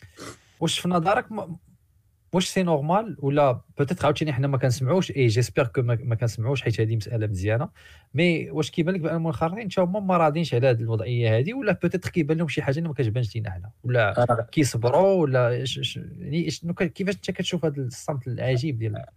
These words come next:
Speaker 2: أنا غادي،
Speaker 1: المؤخرين؟
Speaker 2: غادي، بغيتي نجاوب، بغيتي نجاوب صريح؟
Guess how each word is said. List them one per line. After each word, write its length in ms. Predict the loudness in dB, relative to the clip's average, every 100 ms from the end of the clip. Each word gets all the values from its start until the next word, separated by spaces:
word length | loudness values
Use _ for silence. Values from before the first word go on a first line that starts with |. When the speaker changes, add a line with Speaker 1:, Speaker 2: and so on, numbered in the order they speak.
| 2
Speaker 2:
أنا 200 | 2 4
غادي، 220 | 2 2 2
Speaker 1:
المؤخرين؟ 260 | 2 4
Speaker 2:
غادي، 360 | 4 2 0 -2
بغيتي 280 | 0 2 2
نجاوب، 400 | 4 4 4 2
بغيتي 240 | 0 0
نجاوب 240 | 2 0
صريح؟ 420 | 2 4 4 4